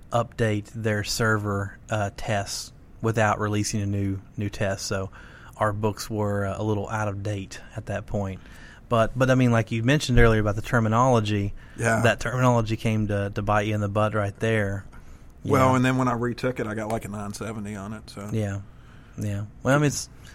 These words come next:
Speaker 1: I guess it's all about knowing, you know, just understanding the context. Oh, okay, yeah, that's, that's just terminal server. If
Speaker 2: Right.
Speaker 1: you'd have said that, I'd have known exactly what you meant.
Speaker 2: Right,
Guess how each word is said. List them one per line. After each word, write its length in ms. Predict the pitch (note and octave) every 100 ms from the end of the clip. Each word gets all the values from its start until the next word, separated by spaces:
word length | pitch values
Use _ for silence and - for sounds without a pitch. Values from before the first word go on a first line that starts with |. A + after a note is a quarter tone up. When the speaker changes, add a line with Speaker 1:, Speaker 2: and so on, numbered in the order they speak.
| - - -
Speaker 1:
I 40 |
guess 160 | A#2+ B2+
it's 140 | A#2+
all 220 | A#2 A2
about 220 | A2 G#2 G2+
knowing, 460 | A2 G#2+ G#2+ G#2 G#2+
you 80 | -
know, 180 | A2 G2
just 200 | G2 -
understanding 640 | B2+ A#2+ - A#2+ A2+ A2
the 80 | G#2
context. 560 | - A2 G#2+ G#2+ G#2 -
Oh, 160 | C3+ A2+
okay, 260 | - G2+
yeah, 160 | G#2 G2+
that's, 240 | G#2+ -
that's 160 | B2 A#2+
just 180 | A2+ -
terminal 300 | C3+ A#2 G2
server. 420 | - F#2+ F#2 F#2 - -
If 60 | B2
Speaker 2:
Right. 160 | A#2+
Speaker 1:
you'd 80 | B2+
have 80 | A#2
said 240 | - C3+
that, 220 | A#2 A#2+ G#2
I'd 120 | A2
have 80 | G#2+
known 200 | G#2+ G#2
exactly 280 | G#2 G#2+
what 220 | A2 G#2 -
you 60 |
meant. 360 | A2+ G#2 F#2+ -
Speaker 2:
Right, 380 | - G#2+ G#2+